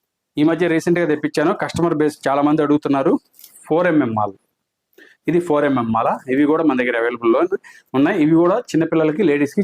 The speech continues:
చాలా బాగుంటాయి. చూడండి, పూస చాలా సన్న, సన్నగా అంటే సన్నగా ఉంది. ఇది ఇవే కాకుండా మీ అందరికీ తెలుసు, మీ అందరికీ తెలుసు, ఇవే కాకుండా వేలాయుధం, స్వామివారి యొక్క వేలాయుధం, సుబ్రహ్మణ్య స్వామి వేలాయుధం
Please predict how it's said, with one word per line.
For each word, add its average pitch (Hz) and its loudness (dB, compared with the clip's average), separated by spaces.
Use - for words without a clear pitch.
చాలా 139 0
బాగుంటాయి. 135 0
చూడండి, 160 2
పూస 160 0
చాలా 143 0
సన్న, 151 0
సన్నగా 147 -2
అంటే 151 0
సన్నగా 135 -2
ఉంది. 143 0
ఇది 208 2
ఇవే 170 2
కాకుండా 170 2
మీ 151 2
అందరికీ 165 2
తెలుసు, 165 0
మీ 147 0
అందరికీ 165 2
తెలుసు, 160 0
ఇవే 151 0
కాకుండా 170 0
వేలాయుధం, 175 0
స్వామివారి 160 0
యొక్క 151 -4
వేలాయుధం, 143 0
సుబ్రహ్మణ్య 147 0
స్వామి 135 -2
వేలాయుధం 127 0